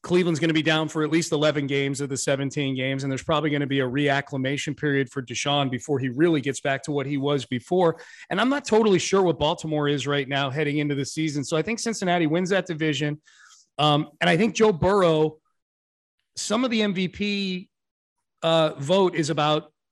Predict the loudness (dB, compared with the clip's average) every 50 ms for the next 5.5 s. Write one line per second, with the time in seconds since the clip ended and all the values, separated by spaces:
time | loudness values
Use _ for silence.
0 | _ -18 -14 -8 -4 0 2 2 2 0 -2 -4 -4 -2 -2 0 2 2 2 2
1 | 0 -2 -4 -4 -6 -4 -4 -4 -4 -4 -6 -6 -4 -4 -2 0 0 0 0 0
2 | 0 0 2 2 2 2 0 -4 -6 -4 -4 -4 -2 0 2 2 2 4 2 2
3 | 0 0 0 0 0 -2 -4 _ _ _ -10 -6 -4 -4 -2 -2 -2 -2 0 0
4 | 0 2 2 2 2 0 -2 -2 -2 0 2 2 2 0 -4 -10 _ _ _ _
5 | _ -2 0 2 2 2 0 0 -4